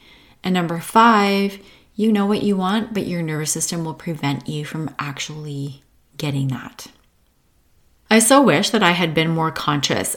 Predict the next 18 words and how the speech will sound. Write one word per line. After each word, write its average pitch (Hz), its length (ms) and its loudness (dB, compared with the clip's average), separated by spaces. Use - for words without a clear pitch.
of 156 180 -2
these 160 400 -2
obstacles 175 800 -4
when 151 520 -4
I 151 120 -4
was 147 160 -6
coming 156 280 -6
to 143 80 -4
terms 143 540 -6
with 165 180 -2
my 139 300 -4
own 151 380 -4
childless 165 460 2
future. 180 560 -2
At 220 200 -2
fifty-one, 180 880 -2
I 160 180 4
have 156 440 -4